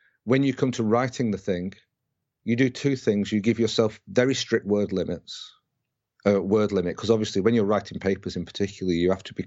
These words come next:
quite concise. You're probably no, not gonna go over, over eight hundred or a thousand words for an introduction, say, for example.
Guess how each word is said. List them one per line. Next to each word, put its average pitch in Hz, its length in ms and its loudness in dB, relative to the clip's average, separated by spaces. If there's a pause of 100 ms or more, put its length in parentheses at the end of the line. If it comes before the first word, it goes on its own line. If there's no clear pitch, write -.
quite - 320 0
concise. - 680 -6 (680)
You're 92 160 2
probably 110 340 2
no, 101 400 2
not 104 220 2
gonna 98 180 0
go 98 180 2
over, 95 200 0
over 92 640 0
eight 92 200 0
hundred 87 360 -2 (300)
or 87 140 4
a - 20 -8
thousand 85 380 0
words 82 460 -4 (140)
for 87 320 2
an - 80 -2
introduction, 87 580 -2
say, 85 180 -2
for - 140 -2
example. - 480 -2